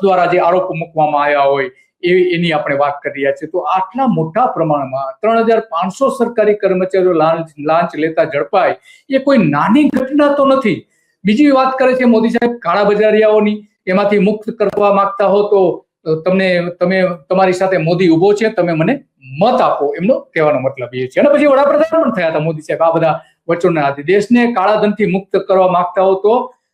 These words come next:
પરંતુ આપણે જાણીએ છીએ કે દેશમાં કાળાબજાર જે છે એ નોટબંધી લાગુ કરી હતી, કાળાબજારને દૂર કરવા માટે નોટબંધી, કારણ કે પૈસાથી જ કાળાબજારિયા થતું હોય છે.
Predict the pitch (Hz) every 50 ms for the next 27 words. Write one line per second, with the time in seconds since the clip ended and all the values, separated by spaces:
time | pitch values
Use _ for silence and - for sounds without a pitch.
0 | _ _ _ - 240 247 254 247 302 311 302 - - - 240 277 269 240 226 240
1 | 247 269 269 247 247 269 277 269 - 294 277 277 277 - - - 190 226 285 302
2 | 294 294 - 185 156 139 135 - 135 - - - _ _ _ _ _ _ _ _
3 | - 190 196 208 233 285 294 294 240 190 220 220 202 190 175 175 175 196 196 160
4 | - 175 185 180 180 - 175 175 165 151 143 151 180 - - _ _ _ - 240
5 | 254 202 175 185 220 269 - - 262 247 233 208 190 196 214 190 180 190 185 -
6 | _ _ _ _ _ - 147 147 165 170 160 160 160 165 160 165 160 156 139 127
7 | 123 - 127 120 - _ - 196 208 202 196 175 151 156 147 135 135 143 - _
8 | _ _ 180 208 240 226 240 240 156 139 135 131 127 131 135 131 - 139 147 196
9 | 208 185 151 139 131 123 120 120 - 208 226 240 240 247 214 - - - _ _
10 | _ _ - 226 233 233 254 254 262 277 254 262 - 208 220 220 220 214 196 214
11 | 214 208 214 190 - 185 190 190 190 180 170 160 180 170 -